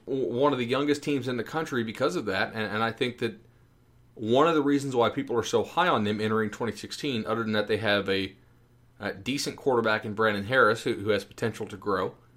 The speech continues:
uh, and then a new defensive coordinator with Dave Aranda coming from, uh, Wisconsin, is that they didn't lose all their good juniors to the N F L draft. You have some guys who, who came back who need some more seasoning a-, as opposed to getting paid to get that seasoning in the N F L.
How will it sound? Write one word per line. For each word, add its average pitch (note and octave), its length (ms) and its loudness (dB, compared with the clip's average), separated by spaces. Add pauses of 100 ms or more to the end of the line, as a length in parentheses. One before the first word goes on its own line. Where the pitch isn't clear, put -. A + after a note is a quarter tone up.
(340)
uh, G2 220 -2
and G#2+ 140 0
then F#2+ 140 -2
a - 20 -2
new G#2 160 0
defensive G#2 340 -8
coordinator G2+ 560 0
with F#2+ 240 -6
Dave G#2 220 0
Aranda G#2 360 0
coming G2+ 320 -4
from, F#2+ 520 -4 (120)
uh, F#2 80 -8
Wisconsin, - 640 -8 (1000)
is B2+ 100 -2
that C#3+ 160 4
they C#3+ 80 2
didn't D#3+ 300 -8
lose D#3+ 360 -2
all B2+ 220 -2
their B2+ 140 0
good B2+ 200 -2
juniors B2+ 380 -2
to - 60 -10
the A#2 60 0
N A#2 60 2
F A2+ 100 -2
L A#2 100 2
draft. C#3 320 0
You C3 80 2
have C3 100 2
some B2+ 140 -8
guys B2+ 420 4
who, A2 360 0 (460)
who B2+ 80 -6
came C3+ 280 0
back C3+ 240 6
who A#2 80 0
need B2+ 240 0
some C3+ 100 -6
more A#2 160 0
seasoning C3 480 -2
a-, A2 80 0
as G#2 240 -2
opposed B2 320 -2
to A#2+ 60 -10
getting A2+ 180 -2
paid C#3+ 360 2
to A2+ 60 -4
get G#2+ 140 -2
that G#2 160 -4
seasoning G#2 440 -4
in G2+ 100 -4
the G#2 80 -2
N G2 100 -2
F F#2+ 140 -6
L. B2+ 280 0